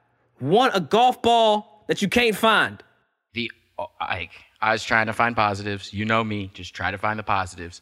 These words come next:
Speaker 1: I get that. I
Speaker 2: The
Speaker 1: get, but
Speaker 2: only
Speaker 1: come on, dude.
Speaker 2: thing is, like, one hole in a tournament with your boys. You just, like, play it. If you lose the hole, you gotta, like, take a shot or something, or, like, ask the cart. I don't know, man.
Speaker 1: You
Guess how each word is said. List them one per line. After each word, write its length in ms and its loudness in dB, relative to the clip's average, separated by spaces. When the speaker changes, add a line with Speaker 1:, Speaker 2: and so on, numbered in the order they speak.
Speaker 1:
I 80 -6
get 280 -4
that. 220 -8
I 100 -10
Speaker 2:
The 60 -8
Speaker 1:
get, 160 -4
but 100 -6
Speaker 2:
only 200 -4
Speaker 1:
come 160 0
on, 160 4
dude. 80 -2
Speaker 2:
thing 220 -8
is, 200 -6
like, 200 -4
one 300 -2
hole 420 -4
in 180 -10
a 60 -10
tournament 560 -8
with 160 -16
your 120 -8
boys. 680 -4
You 220 -14
just, 160 -14
like, 320 -12
play 380 -4
it. 140 -12
If 180 -12
you 120 -14
lose 260 -10
the 120 -8
hole, 240 -8
you 140 -12
gotta, 220 -10
like, 240 -8
take 200 -10
a 40 -12
shot 340 -4
or 80 -10
something, 440 -16
or, 120 -2
like, 240 -6
ask 280 -2
the 60 -12
cart. 380 -6
I 160 2
don't 200 -8
know, 220 -8
man. 300 -10
Speaker 1:
You 40 -16